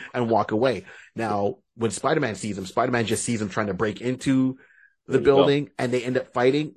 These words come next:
Speaker 1: Spider-Man's not realizing, okay, he's not trying to just blow up a building to say, "Ha, ha, one billion dollars." He's blowing up the building to say, "Yeah, stop the flow of cocaine on the streets."
Speaker 2: Right.
Speaker 1: Drugs are bad.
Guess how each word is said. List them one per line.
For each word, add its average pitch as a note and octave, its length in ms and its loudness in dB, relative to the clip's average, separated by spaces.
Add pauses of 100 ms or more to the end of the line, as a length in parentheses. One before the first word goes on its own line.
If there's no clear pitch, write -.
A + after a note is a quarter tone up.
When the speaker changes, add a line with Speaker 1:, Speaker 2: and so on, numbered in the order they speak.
Speaker 1:
Spider-Man's B2+ 420 0
not A2 180 -4
realizing, A#2 540 -2
okay, G#2 200 -2
he's G#2 200 -6
not A#2+ 140 -4
trying A2+ 180 -4
to G#2 60 -4
just G2+ 220 -4
blow G#2 160 2
up F#2+ 80 0
a F2+ 40 -2
building G2 460 -2 (200)
to G2 60 -6
say, G2 160 -2
"Ha, C#3+ 280 0
ha, A2 240 -10 (720)
one C#3 320 0
billion A#2+ 420 0
dollars." - 540 -2 (340)
He's A#2+ 300 0
blowing A2+ 340 4
up - 80 -4
the A2+ 60 0
building A#2+ 320 4
to G#2+ 80 -4
say, G2+ 340 2
"Yeah, C3 140 2 (260)
stop - 280 -4
the - 60 -12
flow C3 180 6
of A2 100 2
cocaine B2+ 320 4
on A2 120 0
the F2+ 60 -8
streets." - 480 -6 (380)
Speaker 2:
Right. - 220 -4 (1160)
Speaker 1:
Drugs B2 280 2
are A2 60 0
bad. A#2 400 4